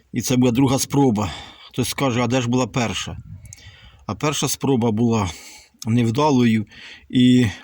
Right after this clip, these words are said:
короткочасною. В чому ж це все ви-, виявилося? Як,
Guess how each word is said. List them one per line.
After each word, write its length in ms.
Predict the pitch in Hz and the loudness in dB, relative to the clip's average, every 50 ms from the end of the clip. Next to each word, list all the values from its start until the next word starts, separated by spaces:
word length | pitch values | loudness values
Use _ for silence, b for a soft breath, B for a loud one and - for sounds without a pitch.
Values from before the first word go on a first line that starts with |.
| B _ | B _
короткочасною. 1040 | - - 131 135 120 - - 139 - - 147 127 113 - - 117 107 98 98 98 82 - _ _ B B B B B B B B B B B B - - | -4 -2 -2 -2 0 -2 -2 -2 -2 -2 -2 -2 -2 -2 -2 -2 -2 -2 -4 -6 -8 -12 _ _ B B B B B B B B B B B B -20 -14
В 60 | - | -6
чому 300 | - - 160 151 143 131 | -2 0 2 2 2 2
ж 80 | - - | 0 -2
це 100 | - 139 | -2 -2
все 380 | 117 - - 135 127 120 107 98 - - | -2 0 0 0 0 0 -2 -4 -6 -6
ви-, 280 | 123 120 127 131 123 | -2 0 0 2 2
виявилося? 680 | 117 120 135 127 117 110 107 101 98 101 - - 101 90 - - _ _ B B B B B B B B B B B B B B B B - - - | 2 2 2 2 2 0 0 -2 -4 -4 -6 -8 -10 -12 -16 -18 _ _ B B B B B B B B B B B B B B B B -20 -18 -12
Як, 400 | - - 110 120 123 101 - B | -6 -4 -2 -2 -2 -2 -6 B